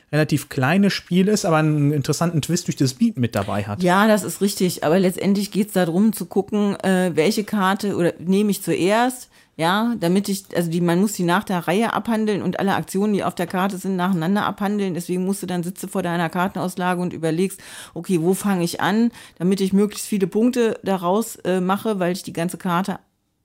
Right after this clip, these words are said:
Speaker 2: äh, auf einmal abhandeln muss, sag ich jetzt mal so. Man kann die auch drehen, dann hat, man hat die Karte zwei Effekte. Wenn man die Karte nimmt und man hat nicht das meiste geboten, da ist oben auf der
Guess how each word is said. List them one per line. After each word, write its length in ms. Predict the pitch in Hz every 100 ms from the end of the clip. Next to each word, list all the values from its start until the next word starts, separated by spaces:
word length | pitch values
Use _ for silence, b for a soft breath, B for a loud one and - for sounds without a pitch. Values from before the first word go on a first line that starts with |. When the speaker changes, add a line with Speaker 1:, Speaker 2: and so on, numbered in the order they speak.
| _
Speaker 2:
äh, 220 | 180 170 -
auf 160 | 165
einmal 300 | - 160 165
abhandeln 480 | - - 135 117 117
muss, 200 | 113 123
sag 160 | - 98
ich 100 | -
jetzt 180 | - -
mal 240 | 104 98 -
so. 220 | 110 98 131 _ B B B B -
Man 100 | 143
kann 140 | 220
die 80 | 180
auch 100 | 151
drehen, 400 | 170 208 247 233
dann 160 | 185
hat, 220 | 208 190 180
man 180 | 175 185
hat 140 | 196
die 60 | 175
Karte 320 | 175 175 139
zwei 260 | - 175 185
Effekte. 440 | - 185 - 175
Wenn 100 | 160
man 80 | 175
die 80 | 170
Karte 320 | 202 190 185
nimmt 400 | 196 233 240 -
und 80 | 180
man 160 | 175
hat 140 | 185 214
nicht 120 | 220
das 140 | 185
meiste 340 | 185 190 190 185
geboten, 440 | 170 170 190 190
da 80 | 156
ist 100 | 165
oben 220 | 175 196
auf 160 | 123 -
der 260 | 160 160